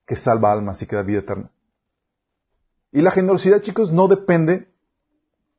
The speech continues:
del que tenga más recursos. Lamentablemente, la mayoría de las personas que dan más, chicos, y nos ha tocado verlo en carne propia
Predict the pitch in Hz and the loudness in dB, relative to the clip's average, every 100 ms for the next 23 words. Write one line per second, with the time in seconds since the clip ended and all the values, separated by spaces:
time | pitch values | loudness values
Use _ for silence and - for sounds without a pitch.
0 | _ _ _ _ _ _ _ _ _ - | _ _ _ _ _ _ _ _ _ -14
1 | 110 95 110 110 110 98 95 - _ _ | -12 -8 -4 -2 -2 -2 -8 -14 _ _
2 | _ _ _ _ _ _ _ _ _ _ | _ _ _ _ _ _ _ _ _ _
3 | _ _ _ _ _ _ _ _ _ _ | _ _ _ _ _ _ _ _ _ _
4 | _ _ _ _ _ _ 120 107 - 143 | _ _ _ _ _ _ -12 -10 -4 -4
5 | 175 135 110 - - _ _ _ _ _ | -2 -4 -6 -10 -20 _ _ _ _ _
6 | _ _ _ _ _ _ _ _ _ _ | _ _ _ _ _ _ _ _ _ _
7 | _ _ _ - 113 110 135 160 147 156 | _ _ _ -14 -6 -2 -2 -2 -6 -8
8 | 156 143 131 123 107 107 - - - - | -6 -4 -2 -2 -4 -8 -14 -20 -20 -16
9 | 98 110 - 107 107 98 101 95 95 92 | -10 -8 -6 -2 0 0 -2 -6 -8 -10
10 | 92 92 98 | -12 -16 -20